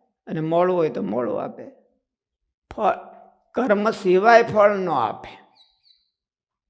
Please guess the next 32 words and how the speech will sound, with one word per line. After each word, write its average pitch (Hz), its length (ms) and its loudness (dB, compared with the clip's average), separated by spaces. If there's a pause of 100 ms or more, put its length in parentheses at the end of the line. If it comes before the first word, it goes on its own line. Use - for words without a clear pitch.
(680)
એટલે 233 180 -6
એનો 247 140 -6
કંટ્રોલ 269 440 -10
કર્યો - 240 -14
કહેવાય. - 440 -20 (680)
આપણે 160 260 -6
બી-, 170 180 -2
બીજા 170 300 2
ભલે 175 240 0
ને 185 80 -4
ગમે 180 240 0
એટલા 180 180 0
નાડા 165 360 4
તોડાવે 170 520 2 (480)
કે, - 80 -4
"અમારે 165 280 0
મરવું 175 400 0
નથી, 170 260 -2
અમારે 160 260 0
મરવું 160 360 -4
નથી," 156 240 -4
અસુરો 160 440 -2
બધા 156 240 -2
એવા 151 220 -2
નાડા 147 280 -2
તોડાવે 151 340 -4
કે, 147 60 -10
"અમારે 143 220 -4
મરવું 147 400 -4
નથી, 139 240 -10
મરવું 143 340 -8
નથી" 131 360 -16